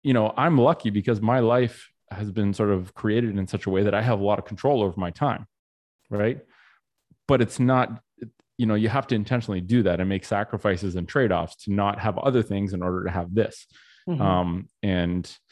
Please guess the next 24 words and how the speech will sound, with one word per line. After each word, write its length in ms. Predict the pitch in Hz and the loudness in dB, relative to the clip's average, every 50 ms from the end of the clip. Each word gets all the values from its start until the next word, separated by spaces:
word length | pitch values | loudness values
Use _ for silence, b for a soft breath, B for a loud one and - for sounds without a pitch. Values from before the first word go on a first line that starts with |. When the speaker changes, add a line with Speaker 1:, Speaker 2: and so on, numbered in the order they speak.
| b b b | b b b
Speaker 1:
yeah, 160 | 135 135 107 | 2 2 2
I 60 | 98 | 2
think 180 | 107 - 143 127 | 2 0 2 2
if 120 | 123 110 | 2 0
we're 180 | 117 113 107 - | 2 0 2 2
all 260 | 120 135 165 196 190 | 2 4 4 4 4
become 480 | 151 117 104 - - 120 110 101 92 98 | 4 2 -2 0 0 0 0 0 -2 0
really 300 | 117 139 147 123 123 113 | 0 0 2 2 0 -2
good 480 | 107 98 113 113 113 113 110 110 113 - _ _ _ _ _ _ _ _ _ _ _ _ _ _ _ - | 0 0 2 2 4 2 2 -2 -6 -14 _ _ _ _ _ _ _ _ _ _ _ _ _ _ _ -10
at 140 | 98 - - - | -10 -6 -2 2
understanding 720 | 110 113 113 113 107 - - 104 104 104 104 104 98 92 | 2 4 2 2 -2 -2 -2 -2 -2 -2 -2 -2 -4 -2
learning 400 | 90 92 95 98 110 127 151 147 _ _ _ _ - | -2 -2 -2 0 -2 -4 -6 -8 _ _ _ _ -8
and 180 | - 101 98 92 | -6 -6 -6 -6
practice 640 | - - - 98 92 104 113 - - 135 131 131 - - | -6 -4 -2 -2 -2 -2 -4 -2 0 0 0 -2 -4 -6
the 160 | 107 101 - - | -6 -6 -4 0
art 280 | 101 104 107 110 - - | 0 2 2 0 -2 -4
of 140 | 107 95 95 | -6 -4 -2
learning 500 | 95 95 98 104 113 127 151 160 151 - _ - | 0 0 2 2 2 2 2 0 -2 -6 _ -6
with 340 | 113 107 107 101 98 - - | -2 0 0 0 -2 -2 -2
not 240 | 120 139 160 165 160 | 0 2 2 2 0
just 240 | 170 156 - - _ - | -2 -4 -4 -6 _ -2
the 100 | 123 120 | 0 0
intention 420 | 120 113 - 135 123 - - 117 | 0 0 0 -2 -4 -2 -2 -2
of 160 | 104 95 87 | -2 -2 -4